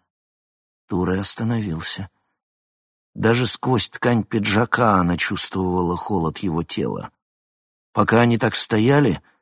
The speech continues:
ей вспомнилось, как давным-давно, когда Маргарета была ещё ребёнком, Туре иногда возвращался домой пьяным. Дочь спала в своей постельке, а Эльви поджидала мужа в коридоре, чтобы избавить перепуганного ребёнка от пьяных проявлений отцовской любви.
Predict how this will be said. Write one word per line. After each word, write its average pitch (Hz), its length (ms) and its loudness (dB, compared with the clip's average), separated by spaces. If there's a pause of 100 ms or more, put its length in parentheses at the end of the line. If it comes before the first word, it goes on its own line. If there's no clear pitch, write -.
(340)
ей 127 240 2
вспомнилось, 135 840 6
как 110 240 0
давным-давно, 120 960 4
когда 107 340 2
Маргарета 113 600 2
была 117 260 4
ещё 117 380 2
ребёнком, 127 680 4
Туре 143 420 2
иногда 131 380 2
возвращался 123 840 0
домой 120 340 0
пьяным. 73 680 -4 (680)
Дочь 110 320 4
спала 110 320 2
в - 60 -4
своей 107 340 0
постельке, 123 680 2
а 107 80 4
Эльви 120 340 2
поджидала 107 520 0
мужа 110 240 2
в 104 80 -4
коридоре, 110 460 0
чтобы 80 320 -2
избавить 80 520 -2 (240)
перепуганного 90 640 -2
ребёнка 98 520 -2
от 85 120 -8
пьяных 90 440 -2
проявлений 78 580 -2
отцовской - 560 -4
любви. 78 520 -8